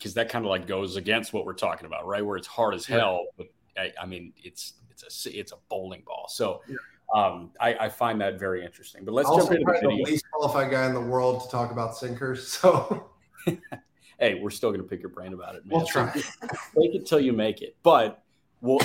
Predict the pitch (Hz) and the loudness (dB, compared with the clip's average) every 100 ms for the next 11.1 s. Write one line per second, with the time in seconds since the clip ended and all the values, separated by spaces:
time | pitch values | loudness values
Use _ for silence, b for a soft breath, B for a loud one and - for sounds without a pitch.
0 | 139 143 139 131 - 120 104 107 98 87 | 2 0 -2 -6 -6 -6 -2 -2 -2 -6
1 | 85 101 87 85 - - 110 101 98 95 | -8 -8 -8 -10 -14 -2 2 2 2 -6
2 | 101 120 131 120 113 117 - 143 147 135 | -8 -4 -2 0 -2 -6 -6 -4 0 -2
3 | - - 113 110 101 107 104 104 98 101 | -4 -8 -6 -6 -8 -6 -4 -4 -6 -10
4 | 98 101 98 113 - 107 95 92 - _ | -8 -6 -6 -10 -8 -8 -8 -16 -20 _
5 | _ _ _ 127 123 - 120 104 101 101 | _ _ _ -2 -2 -2 -6 -6 -4 -6
6 | 98 98 95 - 92 - 110 113 120 156 | -8 -10 -12 -10 -10 -10 -10 -6 -2 -2
7 | 185 175 104 98 101 104 - - - _ | -2 -6 -2 0 0 -2 -10 -16 -20 _
8 | _ - 104 98 - 120 - 107 85 101 | _ -8 -6 -6 -4 -6 -4 -6 -4 -4
9 | 107 107 107 - - 107 117 110 - 117 | -2 -2 -4 -8 -6 -6 -4 -8 -2 -2
10 | 113 123 120 127 135 - 107 95 104 101 | 0 -2 -2 -2 -8 -8 -8 -4 -2 -2
11 | 98 | -4